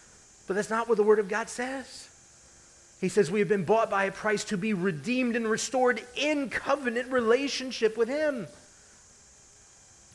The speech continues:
As a matter of fact, in Acts chapter two, verse thirty-seven, this is after Peter, after the Ruach HaKodesh has fallen on Shavuot, and Peter has preached to the crowd, who asked, "Well, are these dudes drunk? What's going on?"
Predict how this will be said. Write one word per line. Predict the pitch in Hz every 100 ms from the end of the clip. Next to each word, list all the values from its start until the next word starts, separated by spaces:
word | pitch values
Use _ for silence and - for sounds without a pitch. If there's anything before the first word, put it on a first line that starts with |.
| - - - -
As | 147
a |
matter | 175 208 208
of | -
fact, | 202 226 -
in | 185
Acts | 175 190 -
chapter | - 190 185 202
two, | - 240 196 127 - - - - - - - - -
verse | 165 165
thirty-seven, | - 190 190 - 208 185 160
this | 151
is | 156 151 143 -
after | 175 185 196
Peter, | 175 - 202 185 170 - - -
after | 165 170 175
the |
Ruach | 170 196 180 180 156
HaKodesh | 196 190 175
has | 160
fallen | - 190 185 175
on | 160
Shavuot, | 147 165 143 156 190 190 139
and | 123 - - -
Peter | 190 185
has | 156 -
preached | - 196 -
to | 156
the | 151
crowd, | - 196 196 175
who | 180
asked, | 185 190 -
"Well, | 170 156
are |
these | 151 156
dudes | 143 170 120
drunk? | 147 240 202
What's | 185
going | - 208 220
on?" | 269 254